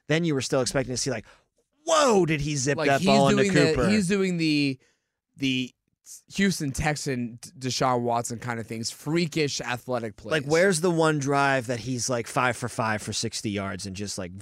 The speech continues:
Speaker 1: zipping the
Speaker 2: Yeah.
Speaker 1: ball all over the place? Like, it's just not happening. And again, I didn't think that would happen this year consistently, but I expected to see signs of it, and it happened few and far between, especially by this point. And he's really one of the worst quarterbacks in the league. I mean,
Speaker 2: Yeah.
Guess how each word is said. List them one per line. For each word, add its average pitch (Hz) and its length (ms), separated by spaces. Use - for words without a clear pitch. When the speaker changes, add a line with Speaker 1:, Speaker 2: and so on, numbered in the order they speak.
Speaker 1:
zipping 123 400
the 117 80
Speaker 2:
Yeah. 107 60
Speaker 1:
ball 117 180
all 101 200
over 95 200
the 90 80
place? 80 380
Like, 95 160
it's 92 160
just 127 220
not 123 200
happening. 120 540
And 98 100
again, 110 540
I 117 100
didn't 143 220
think 143 220
that 135 220
would 131 140
happen 123 500
this 120 280
year 120 160
consistently, 160 800
but 135 160
I 113 60
expected 120 520
to 110 100
see 110 180
signs 110 400
of 110 140
it, 110 160
and 90 220
it 104 100
happened 110 360
few 120 160
and 110 80
far 117 160
between, 101 260
especially 104 440
by 92 140
this 101 200
point. 87 360
And 95 100
he's 135 200
really 143 240
one 123 200
of 120 80
the 110 60
worst 104 240
quarterbacks 98 440
in 87 80
the 85 60
league. 90 260
I - 20
mean, 92 220
Speaker 2:
Yeah. 151 240